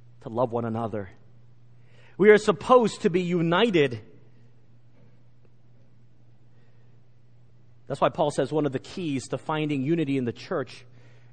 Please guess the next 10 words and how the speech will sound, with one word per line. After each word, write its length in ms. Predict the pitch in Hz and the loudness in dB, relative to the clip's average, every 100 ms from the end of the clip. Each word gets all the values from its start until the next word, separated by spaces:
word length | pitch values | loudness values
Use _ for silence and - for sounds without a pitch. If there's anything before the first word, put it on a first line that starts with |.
| - | -20
is 80 | - | -16
to 80 | |
cultivate 500 | 123 - 202 185 165 | -12 -2 -2 0 0
in 120 | 160 151 | 0 0
our 100 | 147 | -2
lives 420 | 127 107 107 107 | -2 -2 -4 -6
the 80 | 123 | -10
quality 500 | - 156 127 113 110 | -6 -2 -2 -2 -6
of 80 | 101 | -6
humility. 680 | 135 120 117 107 104 104 | -6 -4 -4 -6 -8 -12